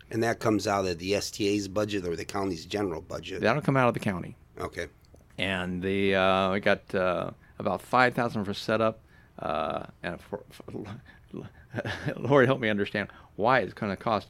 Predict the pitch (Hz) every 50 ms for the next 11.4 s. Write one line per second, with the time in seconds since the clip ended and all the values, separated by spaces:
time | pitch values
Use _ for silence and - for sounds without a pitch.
0 | - - 120 127 131 135 123 113 95 85 - - - 110 104 104 95 - - 110
1 | 101 90 - - - 95 98 107 110 110 - 104 104 120 - - - - - -
2 | - - 262 - - 180 156 139 120 - 120 110 95 92 90 92 85 82 87 82
3 | - - - - - - 135 - - 120 98 - - 87 90 - - - - 82
4 | 87 90 90 - - - - - - - - - - - - - - 160 - -
5 | - 95 - 117 - - 220 214 - - - - 147 - - - - 113 - -
6 | - - - - 156 143 - - - 127 127 127 123 123 - - - - - -
7 | 156 147 165 175 170 147 123 120 147 143 135 120 - - 131 120 120 113 110 107
8 | - - 110 107 101 98 - 98 92 90 - - 113 104 95 87 85 82 87 92
9 | 85 76 76 80 82 80 - - - - - - - - 80 78 78 - 85 82
10 | 78 82 - - 85 82 - - 87 85 80 78 76 73 71 80 78 73 - -
11 | - - - - - - -